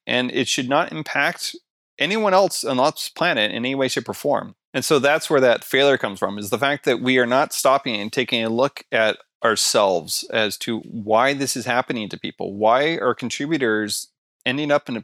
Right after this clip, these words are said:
positions where they're literally having to stop and worry about whether their spouse is going to ask them to stop doing open source because it's made them a worse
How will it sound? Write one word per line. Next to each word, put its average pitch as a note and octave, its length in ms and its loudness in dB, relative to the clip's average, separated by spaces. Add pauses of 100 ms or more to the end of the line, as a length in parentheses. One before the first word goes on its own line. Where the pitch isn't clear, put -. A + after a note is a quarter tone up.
(160)
positions B2 600 -2
where G#2 420 2 (600)
they're C#3+ 200 4
literally D3 480 4
having C3+ 400 -2
to A#2+ 360 -6
stop C3 400 2
and A2 180 -6
worry B2 240 4
about A2+ 320 4
whether A#2 240 2
their A#2+ 180 2
spouse C#3 520 0
is G#2+ 100 -10
going A2 200 -8
to A2+ 140 0
ask B2 220 0
them A2+ 120 -8
to A#2 140 -8
stop A2 380 2
doing B2 200 -6
open B2+ 200 -4
source D3+ 340 -2
because A2+ 380 -4
it's - 180 -10
made C3 280 -6
them A#2+ 240 -2
a A2+ 120 -4
worse G#2 640 -2